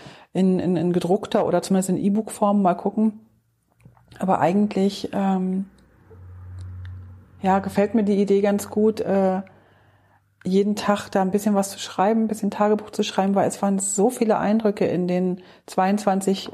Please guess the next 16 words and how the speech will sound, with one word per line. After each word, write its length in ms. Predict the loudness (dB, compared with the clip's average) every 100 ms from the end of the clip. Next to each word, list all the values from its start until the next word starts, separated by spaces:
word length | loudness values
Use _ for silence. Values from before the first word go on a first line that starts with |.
| -8
Ferientagen, 840 | 0 2 2 0 -2 -2 -2 -4 -8 _ _ -20 -6
dass 140 | 0
ich 220 | 0 -2
total 380 | -6 -2 0 2
dankbar 340 | 2 0 0
bin, 160 | 0 0
dass 180 | 0 -2
wir 80 | 0
erstens 340 | 0 -2 -6
die 100 | -4
Bilder 340 | 0 2 2
haben, 160 | 2 0
aber 240 | 0 -2
zweitens 400 | -2 -2 -2 -4
auch 180 | -6 -8
die 460 | -6 -2 0 0